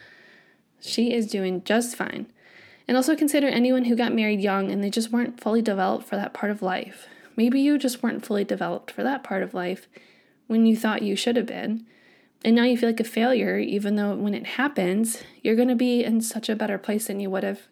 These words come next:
if it happened when you thought it should have. There are examples everywhere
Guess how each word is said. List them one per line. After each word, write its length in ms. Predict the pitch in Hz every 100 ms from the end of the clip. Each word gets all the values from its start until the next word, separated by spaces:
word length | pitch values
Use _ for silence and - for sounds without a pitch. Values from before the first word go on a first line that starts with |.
| -
if 120 | 202
it 80 | 190
happened 440 | 208 208 220 202
when 160 | - 208
you 80 | 208
thought 220 | 233 240
it 100 | 226
should 200 | - -
have. 300 | 196 - - _ _ _ _ _ _ _ _ _ _ _
There 180 | 247 277
are 40 |
examples 440 | 277 254 254 262 254
everywhere 720 | - 226 240 202 190 208 226